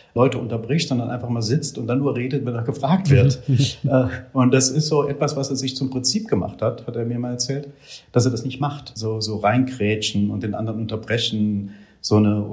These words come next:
Speaker 1: äh, Imponiergehabe, wie es aktuell Söder macht, wie es früher Schröder gemacht hat oder auch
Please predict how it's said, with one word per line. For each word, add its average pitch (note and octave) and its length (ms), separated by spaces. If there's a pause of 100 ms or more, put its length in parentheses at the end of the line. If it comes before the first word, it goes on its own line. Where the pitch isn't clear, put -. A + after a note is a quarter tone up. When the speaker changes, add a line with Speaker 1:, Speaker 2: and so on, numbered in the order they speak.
(320)
Speaker 1:
äh, D2+ 400
Imponiergehabe, A#2 760
wie A2+ 40
es - 500
aktuell A#2 340
Söder B2 300
macht, A#2 320
wie A2+ 60
es A2+ 100
früher B2+ 260
Schröder C3 380
gemacht A2+ 360
hat G#2+ 160
oder G2+ 220
auch G#2 160